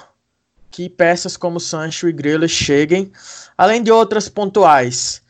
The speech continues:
Fala-se que o United pode gastar até cento e cinquenta milhões de libras nessa janela, né? Vamos esperar.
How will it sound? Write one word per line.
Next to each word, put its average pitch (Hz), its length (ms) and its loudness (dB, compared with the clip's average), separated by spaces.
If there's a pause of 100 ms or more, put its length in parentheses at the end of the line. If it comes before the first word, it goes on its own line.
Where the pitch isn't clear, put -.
(240)
Fala-se 175 580 0
que 180 220 -10
o 175 40 -4
United 160 460 -6
pode 160 260 -2
gastar 156 340 -2
até 151 140 -4
cento 175 220 -6
e - 40 -12
cinquenta 175 280 -4
milhões 165 260 -2
de 160 80 0
libras 160 560 0 (540)
nessa 147 260 0
janela, 147 520 0
né? 147 140 -6
Vamos 165 280 -4
esperar. 147 680 2